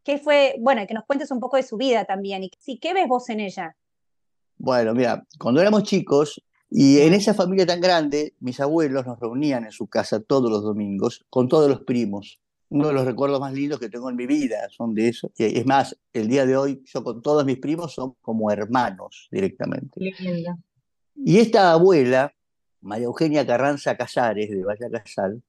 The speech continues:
Speaker 2: mamama le decíamos, nos contaba todo de su familia, porque los Carranza son historiadores.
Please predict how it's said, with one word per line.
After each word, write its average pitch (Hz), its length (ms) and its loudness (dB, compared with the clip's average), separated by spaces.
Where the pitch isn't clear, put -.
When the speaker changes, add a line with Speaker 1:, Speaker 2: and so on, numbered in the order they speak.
Speaker 2:
mamama 110 480 2
le 101 140 -2
decíamos, - 640 -8
nos 175 180 -6
contaba 214 360 0
todo 151 260 2
de 113 60 -4
su 120 100 -8
familia, 107 540 -6
porque 127 180 0
los 143 120 2
Carranza 190 580 0
son 165 560 -10
historiadores. 123 1040 0